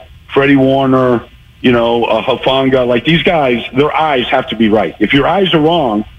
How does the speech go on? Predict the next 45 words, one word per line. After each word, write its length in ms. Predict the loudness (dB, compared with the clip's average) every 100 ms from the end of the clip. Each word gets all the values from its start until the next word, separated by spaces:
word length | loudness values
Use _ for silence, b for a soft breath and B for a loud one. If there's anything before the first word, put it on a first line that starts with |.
| b b -2
then 220 | 0 0
Tyreek 340 | 0 0 0
Hill's 220 | 0 0 2
gonna 160 | 2
go 100 | 2
right 220 | 0 -2
by 160 | 0 0
you, 140 | 0 -4 -14 -20 -6
or 120 | -2
Jaylen 300 | 0 0 2
Waddle's 280 | 0 0 -2
gonna 320 | 0 2 0 -2 -4
r-, 100 | -2
go 140 | 2
right 240 | 2 0 0
by 160 | 0
you. 160 | 0 0
And 120 | 0
so 380 | 2 0 0 -4 B B B B -14
they 240 | -2 2 4
know 240 | 2 2
that. 360 | 2 0 -4 -4
San 160 | -4
Francisco 420 | -2 -2 -2 0 0
knows 340 | 0 0 -2
first 320 | -2 -2 0
down, 380 | 0 0 0 0 -2
especially 600 | -2 -2 -2 0 0 0
if 100 | 0
Tua's 320 | 2 2 0
under 220 | 0 0 0
center, 340 | 0 -2 -4 -12 -20 -20 -20 -6
there's 180 | -2 0
a 80 | 0
very 280 | 0 0 2
good 140 | 0
chance 360 | 0 -2 -2 -4
it's 80 | -4
gonna 160 | -2
be 120 | 0 0
some 280 | 0 2
level 260 | 0 2 0
of 120 | -2
play 200 | -2 0
action. 400 | 0 -2 -2 -4